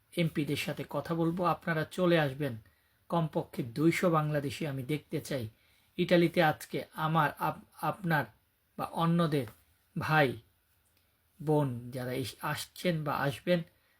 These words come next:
তাদের জন্য, তাদের উন্নত জীবনের জন্য, যাতে করে তারা ইতালিতে থাকতে পারে, সেজন্য আমাদের আন্দোলন করতে হবে।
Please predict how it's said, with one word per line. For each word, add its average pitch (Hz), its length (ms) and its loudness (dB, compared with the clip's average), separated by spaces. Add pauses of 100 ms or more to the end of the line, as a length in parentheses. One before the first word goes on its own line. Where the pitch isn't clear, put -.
(140)
তাদের 160 360 4 (960)
জন্য, 170 500 4 (100)
তাদের 143 240 -2
উন্নত 185 480 2
জীবনের 143 460 -2
জন্য, 120 440 -6
যাতে 139 320 -6
করে 139 260 -8
তারা 123 320 -8
ইতালিতে 131 460 -8
থাকতে - 340 -12
পারে, 131 280 -6 (360)
সেজন্য 151 720 2
আমাদের 120 340 -4 (120)
আন্দোলন 117 440 -4
করতে 117 360 -12
হবে। - 300 -14